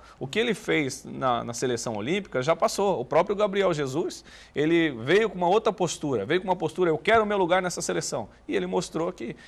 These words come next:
é, ele vai ter o lugar dele, vai ter o espaço dele, e assim também vai ser com o Gabri-, o, o, com o Gabigol,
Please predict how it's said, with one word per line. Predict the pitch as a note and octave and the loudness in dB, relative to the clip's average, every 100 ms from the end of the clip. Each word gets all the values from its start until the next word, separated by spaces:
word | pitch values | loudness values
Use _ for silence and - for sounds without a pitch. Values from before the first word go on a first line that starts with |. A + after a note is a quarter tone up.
| - - | -20 -8
é, | D3+ C3+ - | -4 -2 0
ele | D#3 D#3+ | 0 2
vai | B2+ E3 | 6 6
ter | D#3+ D#3 | 6 0
o | |
lugar | C#3 B2 A#2 | 2 2 2
dele, | D3 C#3+ | 0 4
vai | D#3 | 4
ter | D#3+ D3 | 4 0
o | |
espaço | - C#3 C3+ | 0 0 0
dele, | D#3+ F#3+ | -4 0
e | F#4+ | 0
assim | F#3+ E3+ | 0 -2
também | D3+ C#3 D#3 | -4 -4 -2
vai | E3+ | -4
ser | - D#3+ | -4 -6
com | E3+ | -6
o | D3 | -2
Gabri-, | D3 C#3 | -2 -2
o, | - | -6
o, | C3 B2 A2 A2+ A#2 G#2+ - | -4 -6 -6 -8 -8 -8 -8
com | C#3 | -4
o | A#2+ | 4
Gabigol, | C#3 C3+ A2+ C#3+ | 4 4 -4 -4